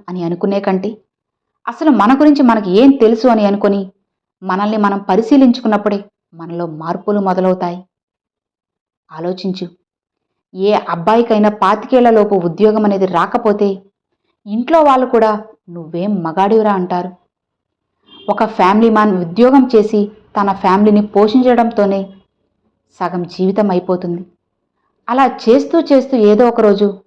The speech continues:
తను అలసిపోతాడు, తన గుండె అలసిపోతుంది, చివరికి ఆగిపోతుంది.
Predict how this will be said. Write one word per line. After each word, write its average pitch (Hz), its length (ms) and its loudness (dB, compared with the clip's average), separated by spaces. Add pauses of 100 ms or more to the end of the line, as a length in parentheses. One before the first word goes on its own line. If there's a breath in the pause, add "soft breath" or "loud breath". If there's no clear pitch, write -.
(320)
తను 170 240 -10
అలసిపోతాడు, 190 680 -6 (840)
తన 226 220 -2
గుండె 262 200 4
అలసిపోతుంది, 214 640 0 (440)
చివరికి 180 420 -10
ఆగిపోతుంది. 185 760 -6